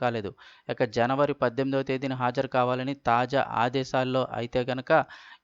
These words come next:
ఈడీ అయితే పేర్కొంది. జనవరి మూడవ తేదీన విచారణకు రావాలని ఈడీ ఇచ్చిన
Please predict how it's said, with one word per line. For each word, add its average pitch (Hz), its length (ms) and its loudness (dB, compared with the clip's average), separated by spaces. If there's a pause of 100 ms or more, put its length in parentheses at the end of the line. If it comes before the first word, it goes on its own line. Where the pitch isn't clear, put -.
(160)
ఈడీ 131 240 -2
అయితే 127 260 -4
పేర్కొంది. 113 480 0 (1700)
జనవరి 131 480 0 (120)
మూడవ 131 340 2
తేదీన 135 320 0 (220)
విచారణకు 131 580 -2
రావాలని 123 420 0 (140)
ఈడీ 127 140 -4 (120)
ఇచ్చిన 120 240 -6